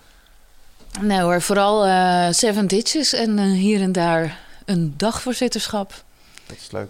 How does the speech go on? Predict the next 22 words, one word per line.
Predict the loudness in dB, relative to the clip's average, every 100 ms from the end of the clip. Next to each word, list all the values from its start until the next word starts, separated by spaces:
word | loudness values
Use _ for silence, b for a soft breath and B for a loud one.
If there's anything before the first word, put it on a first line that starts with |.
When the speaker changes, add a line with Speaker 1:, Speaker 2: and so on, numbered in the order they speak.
| -6
Speaker 1:
Ja. | -2 -2 -4 -10
Speaker 2:
Ja. | -12 -12 -14 B B B
Speaker 1:
Oh | 0 2
ja, | 4 2
en | 2 0
er, | -2 -4
nou, | 0 2 0 -4 -10
nu | -2 0
je | 0
het | 0
zegt, | -2 -2 -6
in | 0 0 0
september | -2 0 0 2 0
ga | 0
ik | 0
nog | 0 -2
een | 0
dag | 0 -2 -4
voor, | -6 -4
eh, | -4 -4 -4
beginnende | -4 -2 -2 -2
beleggers | -4 -4 -2 -6 -8 -12